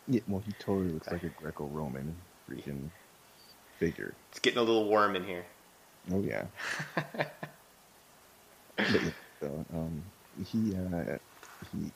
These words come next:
Speaker 1: he grabs Carm and starts getting a little frisky with her.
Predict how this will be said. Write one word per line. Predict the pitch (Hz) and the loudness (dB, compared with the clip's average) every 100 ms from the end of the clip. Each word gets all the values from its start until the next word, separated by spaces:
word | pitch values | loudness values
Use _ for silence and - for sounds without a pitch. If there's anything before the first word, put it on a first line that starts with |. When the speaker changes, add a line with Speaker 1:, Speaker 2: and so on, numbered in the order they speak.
| - | -8
Speaker 1:
he | 90 | -6
grabs | 82 78 76 - | -2 -2 -4 -6
Carm | - 92 104 | 0 0 0
and | 101 95 | -2 -2
starts | 87 87 | -4 -4
getting | - 73 | -4 -4
a | |
little | 85 85 - | -2 -4 -6
frisky | 139 - - | -8 -10 -8
with | 69 | -8
her. | 67 | -6